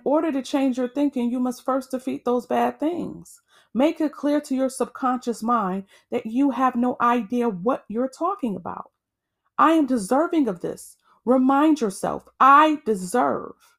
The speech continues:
That is something you must begin to recognize. And after you realize what you're worth, the vision will begin to take shape. No more wallowing in self-pity.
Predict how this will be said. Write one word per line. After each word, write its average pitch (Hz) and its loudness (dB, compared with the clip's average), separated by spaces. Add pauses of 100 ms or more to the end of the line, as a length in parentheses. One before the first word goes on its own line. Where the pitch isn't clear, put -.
(480)
That 254 2 (240)
is 185 -4
something 294 -2
you 208 -8
must 254 -2
begin 247 -6
to 262 -4
recognize. 311 -6 (380)
And 247 4
after 311 2
you 285 0
realize 302 0
what 247 -4
you're 269 0
worth, 214 0 (440)
the 262 4
vision 311 2
will 262 0
begin 262 0
to 262 -8
take 294 -2
shape. - -4 (500)
No 349 4
more 339 4
wallowing 240 4
in 202 -2
self-pity. 254 -4